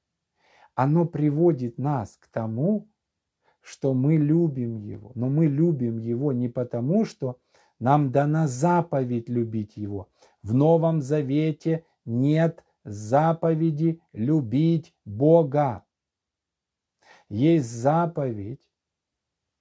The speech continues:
любить ближнего, и она одна, и мы посмотрим.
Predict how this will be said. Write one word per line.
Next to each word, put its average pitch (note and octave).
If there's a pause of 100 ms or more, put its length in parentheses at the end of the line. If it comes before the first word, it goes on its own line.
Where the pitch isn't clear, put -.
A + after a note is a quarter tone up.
(440)
любить B2+
ближнего, C3
и A#2
она B2
одна, D3+
и A2+
мы A#2
посмотрим. E3+